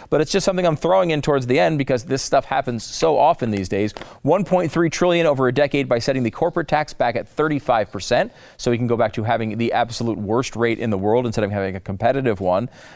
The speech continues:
Um, uh, Manchin wants to bring it, I think, to twenty-eight percent. Both would be bad, but obviously Sanders would be worse. Um, another trillion dollars, uh, by changing the way multinationals are taxed,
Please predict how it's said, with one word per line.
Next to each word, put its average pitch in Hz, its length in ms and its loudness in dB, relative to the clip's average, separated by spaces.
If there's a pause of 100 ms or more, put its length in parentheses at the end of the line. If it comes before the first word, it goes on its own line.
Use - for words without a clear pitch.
(100)
Um, 110 500 2
uh, 110 240 0
Manchin 131 380 0
wants 104 120 -4
to 101 60 -6
bring 98 160 -4
it, - 20 -2
I 95 40 -2
think, 101 140 -6
to - 60 -10
twenty-eight 101 440 -2
percent. 92 320 -4
Both 156 200 0
would 95 120 -8
be 95 100 -6
bad, 85 460 0 (220)
but 101 100 0
obviously 101 320 0
Sanders 90 440 -4
would 85 140 -8
be 90 140 -6
worse. 120 420 0 (320)
Um, 117 360 2
another 123 640 4
trillion 151 420 2
dollars, 120 560 2
uh, 104 260 4
by 95 520 2
changing 117 420 -2
the 104 60 -2
way 98 180 0
multinationals 110 840 -2
are 120 200 0
taxed, 117 440 -2